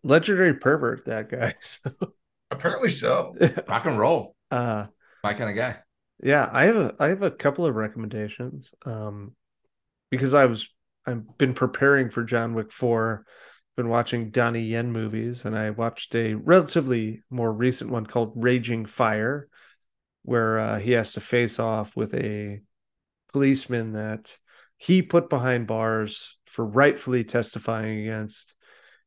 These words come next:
Speaker 1: And of course, like a lot of Hong Kong cinema, the action scenes are fantastic. And then, uh, if you are, wanna watch a movie about a marauding animal hunting down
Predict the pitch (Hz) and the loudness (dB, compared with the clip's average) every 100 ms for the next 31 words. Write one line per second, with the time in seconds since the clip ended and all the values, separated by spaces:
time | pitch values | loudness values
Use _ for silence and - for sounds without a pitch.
0 | _ - 120 113 - 113 110 107 - - | _ -2 0 -2 -4 -2 -2 -2 -8 -16
1 | - 131 117 143 139 139 123 117 117 110 | -2 0 2 2 4 6 4 0 -4 -4
2 | 110 110 104 113 107 107 107 123 - 113 | -6 -8 -8 -8 -6 -6 -4 -4 -2 -2
3 | 110 117 104 123 110 113 110 123 113 107 | -4 -8 -6 -6 -6 -8 -6 -6 -4 -4
4 | 117 104 117 113 _ _ _ _ _ _ | -6 -6 -10 -12 _ _ _ _ _ _
5 | - 135 127 156 220 135 117 147 151 _ | -2 -2 2 4 4 2 -2 -8 -16 _
6 | _ _ _ _ _ _ - 73 - - | _ _ _ _ _ _ -14 -12 -14 -16
7 | - - 139 - 147 139 131 - 135 123 | -20 -6 -4 2 4 4 2 2 2 2
8 | 135 151 170 156 - 131 117 123 113 117 | 2 4 6 4 2 -2 0 -2 -2 -2
9 | 113 - 120 110 107 - 123 117 127 147 | -2 -2 -2 -2 -4 -2 -2 4 6 6
10 | 165 160 151 - 131 131 127 117 110 - | 6 2 0 -2 0 0 0 -2 -4 -4
11 | 147 151 160 135 127 117 110 107 107 104 | -2 0 0 0 2 2 0 -2 -6 -10